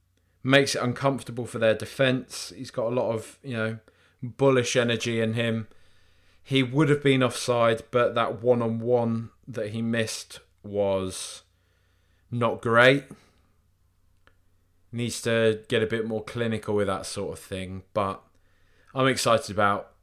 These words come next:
what the future holds for Richarlison at Tottenham. I do feel like he can be one of our, one of our main men. I just think this season has been a bit of a funk for him and for everybody, right?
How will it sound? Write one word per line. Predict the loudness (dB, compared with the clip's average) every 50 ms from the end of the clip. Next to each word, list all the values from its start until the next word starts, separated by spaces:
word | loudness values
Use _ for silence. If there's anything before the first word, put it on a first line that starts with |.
| _ _ _ _ -8
what | -6 -4 -4
the | -6
future | -8 -8 -8 -8 -8 -6 -6 -4
holds | -2 -4 -4 -4 -6
for | -8 -8
Richarlison | -8 -8 -8 -6 -6 -4 -6 -6 -8 -10 -12 -12
at | -12 -12
Tottenham. | -12 -10 -10 -10 -10 -10 -10 -10 -10 -10 -12 _ _ _ _ _ _ _ _ _ _ _ _ _ _ _ _ _ _ _ _ _ _ _ _ _ _ _ _ _ _ _ _ _ _ _ -10
I | -10 -8
do | -6 -4 -4 -4 -4
feel | -4 -4 -4 -2
like | -2 -4 -6 -6
he | -8 -10 -10
can | -8 -8 -8 -6 -6
be | -6 -6
one | -6 -6 -6
of | -6 -6
our, | -6 -6 -6 -6 -8 -8 -10 -14
one | -16 -12 -10 -8
of | -8
our | -8 -8 -8
main | -8 -8 -8 -8 -8 -8 -8
men. | -8 -8 -8 -8 -10 -12 -16 _ _ _ _ _ _ _ _ _ _ _ _ _ _ _ _ _ _ _ _ _ _ _ _ _ _ _ _ _ _ _ _ _ _ _ _ _ _ _ _ _ _ _ _ _ _ _ _ _ _ _ _ _ _ _ _ _ _ _ _ _ _ _ _ _ -16
I |
just | -10 -8 -6 -4 -4
think | -4 -6 -6 -6
this | -6 -6 -6 -6
season | -6 -6 -4 -6 -6 -6 -8 -10
has | -10
been | -6 -6 -4 -4
a | -2
bit | -2 -2 -4
of | -4 -6
a | -10
funk | -10 -8 -8 -8 -8 -8 -10
for | -10 -8
him | -4 -4 -2 -2 -2 -4 -6 -6
and | -8 -8 -6
for | -2 2 2
everybody, | 2 2 0 -2 -6 -4 -4 -2 -2
right? | 0 0 0 -2 -4